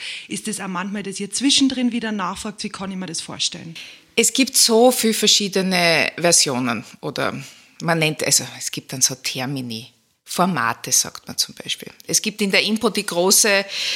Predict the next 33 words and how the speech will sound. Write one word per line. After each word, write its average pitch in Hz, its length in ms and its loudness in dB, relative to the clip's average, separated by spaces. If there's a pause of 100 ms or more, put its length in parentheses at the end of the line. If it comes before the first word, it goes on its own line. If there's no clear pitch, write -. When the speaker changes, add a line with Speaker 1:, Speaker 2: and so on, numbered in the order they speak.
(140)
Speaker 2:
es 147 200 2
war 165 200 4
diese 208 360 4
großen 220 520 6
zwei 170 240 4
Richtungen. 180 480 2
Es 165 180 2
gibt - 380 -2
die 165 60 -6
Kurzform-Improvisation, 226 1800 0
wo 147 80 -4
man 143 180 -12
kurze 226 380 -2
Szenen 180 340 -2
spielt, - 320 -10
die 139 60 -12
nichts 143 240 -12
miteinander 165 500 -8
zu - 140 -4
tun 202 360 -4
haben, 180 240 -4
die 135 160 -8
also 131 280 -4 (180)
Game-, 180 420 0
also - 200 0
spielebasiert 180 880 0
sind. 170 320 -2 (420)
Da 165 160 -2
holst 185 240 -2
du 170 100 -4
halt, 156 320 -4
keine 139 300 -6
Ahnung, 180 400 -2